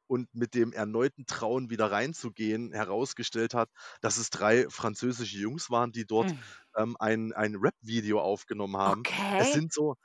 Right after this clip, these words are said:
Speaker 1: die Geschichten einfach. Ich glaube, die, die Orte selbst sind alles spannend, sind alle super interessant.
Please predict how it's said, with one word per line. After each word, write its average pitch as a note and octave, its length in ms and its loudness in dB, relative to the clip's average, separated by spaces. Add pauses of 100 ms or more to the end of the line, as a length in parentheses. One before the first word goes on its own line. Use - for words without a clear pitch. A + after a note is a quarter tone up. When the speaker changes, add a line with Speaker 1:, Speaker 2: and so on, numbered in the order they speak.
(160)
Speaker 1:
die C3+ 80 -6
Geschichten B2 600 -2
einfach. F#2+ 480 -4
Ich A2+ 120 -12
glaube, D3 280 -2
die, C3 180 -6
die A2 140 -8
Orte B2 260 -2
selbst A2+ 360 0
sind G#2 200 -8 (160)
alles C#3 380 2
spannend, G#3 560 -4
sind A#2 220 -4 (120)
alle C#3+ 300 2
super D#3 400 -4
interessant. D#3+ 640 -2